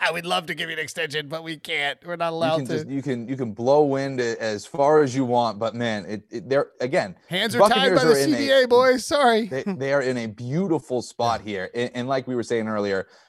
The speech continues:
Speaker 2: you could even make that cap situation even more favorable if you want to. And,
Speaker 1: Yeah.
Speaker 2: and I just think it's fascinating to see what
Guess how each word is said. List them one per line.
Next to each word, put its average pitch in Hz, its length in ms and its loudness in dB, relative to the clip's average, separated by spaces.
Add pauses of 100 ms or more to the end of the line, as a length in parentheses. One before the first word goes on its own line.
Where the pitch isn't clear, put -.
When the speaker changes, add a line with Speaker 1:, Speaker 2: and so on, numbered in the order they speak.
Speaker 2:
you 131 160 -2
could 156 160 2
even 127 160 2
make 120 200 0
that 104 200 -2
cap 107 320 -4
situation 107 520 -6
even 104 320 -6
more 104 220 0
favorable 98 480 -4
if 90 120 -6
you 98 100 -8
want 90 400 -10
to. 80 280 -12
And, - 100 -10
Speaker 1:
Yeah. 101 220 -6
Speaker 2:
and 90 160 -14 (360)
I 131 120 4
just 156 140 0
think 160 120 0
it's 127 100 -4
fascinating 117 640 -2
to 110 60 -6
see 131 240 -6
what 110 520 2